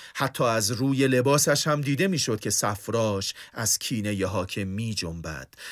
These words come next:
و خون توی رگ‌هاش کدر است از غلظت غیظی که دارد.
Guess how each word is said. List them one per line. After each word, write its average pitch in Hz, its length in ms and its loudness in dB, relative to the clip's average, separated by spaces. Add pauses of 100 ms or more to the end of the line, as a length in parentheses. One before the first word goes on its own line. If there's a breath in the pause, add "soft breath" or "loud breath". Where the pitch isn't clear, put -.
(120 loud breath)
و 101 140 -2
خون 139 680 0
توی 107 300 -2
رگ‌هاش 107 680 0
کدر 120 420 0
است 78 340 -4 (300 loud breath)
از 92 300 -4 (160)
غلظت 85 720 -6 (200)
غیظی 65 480 -6
که - 180 -16
دارد. - 400 -20